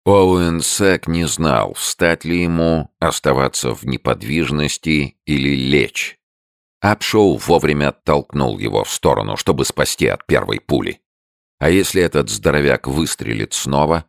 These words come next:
«Куда он ранил тебя?» спросил Апшоу. «Что такое?» «Не волнуйся», посоветовал Апшоу. «С тобой все будет в порядке. Я позову одного из ребят, мы поможем тебе».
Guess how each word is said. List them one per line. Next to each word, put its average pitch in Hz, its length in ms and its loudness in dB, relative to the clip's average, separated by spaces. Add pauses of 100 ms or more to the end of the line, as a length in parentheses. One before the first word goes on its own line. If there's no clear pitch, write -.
(520)
«Куда 82 260 4
он 104 140 4
ранил 78 400 2
тебя?» 55 400 -2 (340)
спросил 69 480 -2
Апшоу. 55 580 -2 (460)
«Что - 360 0
такое?» 90 600 2 (960)
«Не 71 120 -2
волнуйся», 98 800 4 (320)
посоветовал 64 680 -2
Апшоу. 58 580 -2 (380)
«С - 80 -10
тобой 76 280 4
все 98 280 2
будет 90 300 0
в - 80 -16
порядке. 64 640 0 (500)
Я 82 120 2
позову 98 440 4
одного 87 360 4
из 78 180 0
ребят, 85 460 2
мы 80 220 0
поможем 65 580 -2
тебе». 52 380 -4